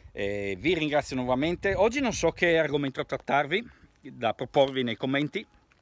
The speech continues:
magari mi verrà in mente durante la giornata, lo dirò nel video di domani. Vi rifaccio rivedere il posto di dove siamo, ma c'è quella roccia lì, mi sembrava che era una persona, guardatela. <laughs>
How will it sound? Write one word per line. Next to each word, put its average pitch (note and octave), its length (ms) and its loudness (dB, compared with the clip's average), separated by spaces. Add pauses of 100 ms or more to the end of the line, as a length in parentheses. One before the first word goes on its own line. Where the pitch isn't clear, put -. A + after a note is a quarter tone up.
(420)
magari G#2+ 340 -4
mi G#2+ 140 -6
verrà F#2+ 160 -6
in G2 80 -6
mente G2 240 -6
durante G2 280 -8
la G#2 80 -6
giornata, G2 360 -10
lo G2 80 -8
dirò F2 180 -10
nel F2 160 -12
video E2 200 -14
di D#2 60 -16
domani. C#2 240 -18 (760)
Vi D#3 120 -4
rifaccio F3 420 -2
rivedere C#3+ 680 -2 (200)
il D3 160 -10
posto B2 400 -4 (100)
di - 160 -10
dove A#2+ 160 -2
siamo, A2 260 -6
ma G2+ 180 -6
c'è - 140 -12
quella C3+ 160 4
roccia C3+ 220 -2
lì, C#3+ 80 -2
mi E3 80 -2
sembrava A2+ 340 0
che - 100 -2
era G#2 80 0
una G#2+ 140 -2
persona, G2 500 -2 (840)
guardatela. A2 640 0 (100)
<laughs> - 240 2